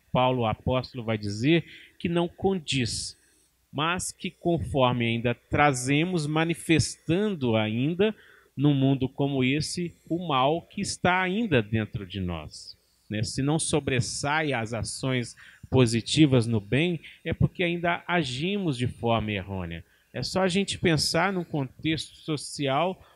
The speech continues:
do qual estamos passando atualmente, onde pessoas da própria família, no meio social e na, no próprio seio familiar, se debatem, se agridem por questões bobas, vamos dizer assim,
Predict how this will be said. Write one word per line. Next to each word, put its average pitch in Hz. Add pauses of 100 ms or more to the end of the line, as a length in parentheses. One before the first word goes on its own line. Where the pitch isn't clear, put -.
do 143
qual 143
estamos 139
passando 127
atualmente, 123 (220)
onde 151
pessoas 160
da 143
própria 165
família, 151
no 139
meio 156
social 135 (260)
e 135
na, 139
no 139
próprio 160
seio 143
familiar, 143 (360)
se -
debatem, 160
se 165
agridem 139 (260)
por 160
questões 180 (440)
bobas, 143
vamos 117
dizer 107
assim, 98